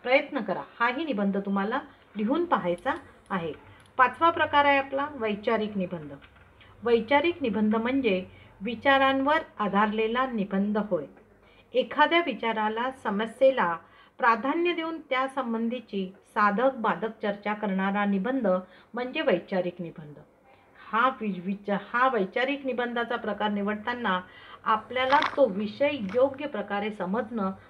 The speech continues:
महत्त्वाचं आहे. उदाहरण दिलं आहे त्यांनी आपल्याला, "काय श्रेष्ठ, मन की मनगट?" असा विषय दिला असेल तर मन आणि मनगट या दोन्ही बाजूचे गुणदोष,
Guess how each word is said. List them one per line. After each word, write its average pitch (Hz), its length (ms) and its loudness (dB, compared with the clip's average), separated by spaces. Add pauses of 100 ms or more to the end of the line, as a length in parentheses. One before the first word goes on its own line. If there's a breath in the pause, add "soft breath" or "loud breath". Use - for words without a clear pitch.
(120 loud breath)
महत्त्वाचं 185 540 -2
आहे. 139 320 -16 (260)
उदाहरण 294 340 2
दिलं 262 160 0
आहे 254 100 2
त्यांनी 233 260 -4
आपल्याला, 226 440 -4 (360 loud breath)
"काय 285 220 4 (160)
श्रेष्ठ, 254 400 0 (480)
मन 269 260 2 (400)
की 285 60 -6
मनगट?" 190 480 0 (960 loud breath)
असा 269 240 2
विषय 320 280 0
दिला 269 280 4
असेल 269 300 4
तर 285 80 2
मन 277 360 2 (180)
आणि 285 180 -2
मनगट 254 540 0 (360 soft breath)
या 269 120 8
दोन्ही 220 380 0
बाजूचे 226 520 -2
गुणदोष, 220 640 2